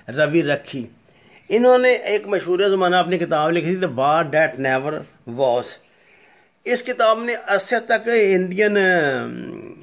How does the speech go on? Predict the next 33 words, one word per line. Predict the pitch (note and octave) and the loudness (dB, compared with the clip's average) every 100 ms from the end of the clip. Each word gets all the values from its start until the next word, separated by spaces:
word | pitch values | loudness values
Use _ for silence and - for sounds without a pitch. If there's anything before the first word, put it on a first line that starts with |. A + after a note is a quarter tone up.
| - G#2+ B2+ A#2 | -18 -16 -12 -6
जो | C#3 | -4
हैं | B2+ B2 B2+ B2+ A#2+ - | -2 -2 -2 -2 -4 -6
अस्करी | D3 - F#3 | -8 -4 -2
हलके, | C#3+ C3 B2+ D3+ D3 C#3+ C#3+ - _ | 0 -2 -4 -6 -4 -4 -8 -18 _
बल्कि | F3 G3+ | -2 2
दुनिया | F#3+ A3 A#3 | 2 2 2
भर | G3+ | 2
के | F#3 | 2
अस्करी | G3+ - G3+ | -2 0 -2
हलकों | D#3 E3+ | -2 -2
में | E3+ | -2
खासी | D3+ C#3+ C#3+ | -2 -4 -4
धूम | B2+ C3+ D#3+ | -4 -4 -2
मचाई | C#3 C#3 | -2 -2
रखी। | C#3+ B2+ D3+ | -2 -6 -10
खाकसार | - E3+ F#3 D#3 G3 G3 | -8 0 0 0 0 0
ने | F#3+ | 0
भी | F3 | 0
उन | F3+ E3+ | 0 0
दिनों | D3+ D3+ | -4 -4
में | D3 D3 | -4 -4
इन | D#3+ | -4
कित-, | C#3+ - | -6 -10
इस | C#3+ | -14
किताब | - A#2+ B2+ C#3 | -12 -4 -4 -2
का | |
मुताला | C3 A#2 A#2 B2+ | -6 -4 -4 -4
किया | A#2+ E3 | -4 -4
था। | E3 F3 - - - - - _ _ _ - | -2 -4 -6 -16 -20 -20 -20 _ _ _ -2
अ, | G3 | 0
कवल | G3 A3+ B3+ | 2 2 2
इसके, | A#3+ - B3 A#3+ | 0 0 2 4
ए, | A#3+ F#3+ | 4 2